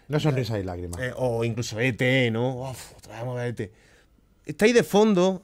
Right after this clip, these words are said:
Speaker 2: es, eh, eh, tiene mucho hilo conductor con, eh, con las películas quizás de religión. En Semana Santa. Bah, está ahí Ben-Hur. Bueno, están los Diez Mandamientos. Y yo creo que es un género que es un acierto en ese sentido.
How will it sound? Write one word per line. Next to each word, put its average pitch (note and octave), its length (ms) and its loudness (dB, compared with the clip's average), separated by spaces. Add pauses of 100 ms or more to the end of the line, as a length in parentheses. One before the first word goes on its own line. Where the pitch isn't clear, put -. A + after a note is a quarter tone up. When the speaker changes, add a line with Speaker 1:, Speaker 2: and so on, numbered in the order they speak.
(140)
Speaker 2:
es, - 240 -4
eh, D3+ 160 0
eh, C#3 220 -10
tiene F3 240 6
mucho G3+ 420 4
hilo E3+ 160 6
conductor D3+ 440 2
con, D#3 160 2
eh, C3+ 160 2
con B2+ 100 0
las A2+ 120 0
películas C3 440 0
quizás C#3 400 -2
de A#2+ 300 -2
religión. G#2 560 0 (680)
En G2+ 80 -16
Semana A2 220 -10
Santa. G#2+ 480 -4 (400)
Bah, G3+ 180 -2 (220)
está F3 160 -4
ahí F3+ 80 4
Ben-Hur. D3+ 500 2 (280)
Bueno, C3+ 360 -2 (200)
están E3+ 180 0
los F3 80 4
Diez E3+ 120 2
Mandamientos. C3 600 -2 (840)
Y D3 140 -4
yo F3 140 4
creo G#3 120 4
que G#3 80 2
es G3 100 0
un F#3 100 2
género F#3+ 440 0
que D#3 120 -2
es D3+ 100 -4
un D#3 60 2
acierto D3+ 280 -4
en D#3 60 0
ese C#3 160 -6
sentido. E3+ 600 -2